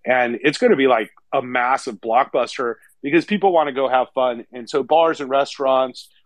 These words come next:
all these things are doing really, really well at the expense of goods where people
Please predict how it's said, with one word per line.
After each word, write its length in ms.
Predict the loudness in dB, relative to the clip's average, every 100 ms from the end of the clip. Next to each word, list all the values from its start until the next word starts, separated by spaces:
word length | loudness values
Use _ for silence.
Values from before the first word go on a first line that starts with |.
| _
all 160 | 0 0
these 220 | -2 -6
things 180 | -10 -10
are 80 |
doing 280 | -10 -8 -8
really, 260 | -4 0 0
really 220 | 0 -2
well 420 | 2 4 4 2 0
at 200 | -2 -2
the 100 | -6
expense 540 | -6 -6 0 0 0 -4
of 220 | -10 -12 _
goods 460 | 0 0 0 -6 -6
where 240 | -4 -4 -6 _ _
people 260 | -6 -2 0